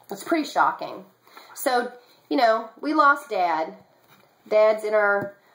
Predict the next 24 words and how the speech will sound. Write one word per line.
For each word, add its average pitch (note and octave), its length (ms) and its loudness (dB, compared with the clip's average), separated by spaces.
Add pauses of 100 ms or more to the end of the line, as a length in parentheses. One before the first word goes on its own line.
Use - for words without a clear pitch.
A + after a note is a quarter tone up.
(120)
hearts G#3 340 0
and G3+ 100 -4
memories, F3 520 -2
right? F#3+ 460 0 (380)
But A3 140 -2
he D#4+ 140 0
would E4 160 -2
be A3 100 -6
so C4 580 0
<laughs> C4 60 -10
excited A3+ 800 -4 (380)
to B3 100 -2
find A3+ 360 0
that - 160 -8
something's G3+ 400 -2
working. F#3+ 400 -2
'Cause G#3+ 160 -6
one C4 160 2
of C4 60 -2
the B3 60 -6
things A3 200 -4
that F3+ 100 -8
he G#3 180 -8
said F3+ 540 0